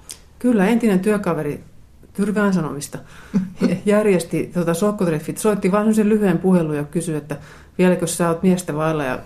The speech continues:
mulla oli kauhean vaikea myöntää. Mä jotenkin vaan mutisin, että no joo, mut en oo kyllä yhtään hakenut, mikä oli siis ihan <laughs> selvä valhe. Mutta, tota,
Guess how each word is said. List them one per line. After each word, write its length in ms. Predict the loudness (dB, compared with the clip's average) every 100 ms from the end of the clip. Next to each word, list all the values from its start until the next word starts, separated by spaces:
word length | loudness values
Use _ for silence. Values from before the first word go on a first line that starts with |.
| -8
mulla 180 | -2 0
oli 100 | 0
kauhean 320 | 2 2 2
vaikea 360 | 0 0 0 2
myöntää. 420 | 4 2 0 -2 -4 -12 -12
Mä 200 | -6 -4
jotenkin 360 | -6 -8 -8 -4
vaan 200 | -2 -2
mutisin, 420 | -4 -4 -4 -4
että 220 | -6 -6 -10 -12 -12 -2
no 80 | 2
joo, 240 | 4 2
mut 180 | 0 -2
en 120 | -2
oo 60 | -2
kyllä 200 | -4 -4
yhtään 300 | -4 -8 -6
hakenut, 500 | -4 0 0 0 -4
mikä 240 | -8 -8
oli 120 | -10
siis 260 | -10 -12 -10
ihan 280 | -12 -6 -6 -4
<laughs> 80 | -2
selvä 320 | -2 -4 -6
valhe. 360 | -4 -4 -4 -8 -16 -18 -18 -16 -16 -8 -2
Mutta, 280 | 0 2
tota, 340 | 2 2 0